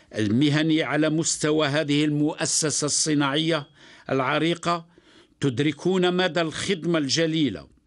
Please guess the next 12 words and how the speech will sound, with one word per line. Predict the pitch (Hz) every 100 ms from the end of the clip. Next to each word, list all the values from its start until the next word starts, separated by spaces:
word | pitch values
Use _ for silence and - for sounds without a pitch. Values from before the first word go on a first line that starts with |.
| - _ _ -
التي | 120 131 139 156 147
تقدمونها | - 151 - 139 113 139 147 147 147 143 143 139 135 131 - _ - -
لبلادكم | 123 127 117 127 131 143 127 135 135 139
الجزائر | 127 107 127 120 131 139 135 117 117 - - - _
في | - 139
مجال | 139 131 123 120 127 127 120 120 - _ _ - -
تقوية | 135 - 98 143 131 120 120 - - _ _ -
متطلبات | 120 - 123 - 127 127 120 110 120 117
دفاعها | 101 117 113 123 127 107 120 107 113
الوطني | 110 82 107 107 117 110 101 104 - - - -
بشتى | 101 107 - 143 - - 127
جوانبه. | 104 107 110 113 104 104 95 85 65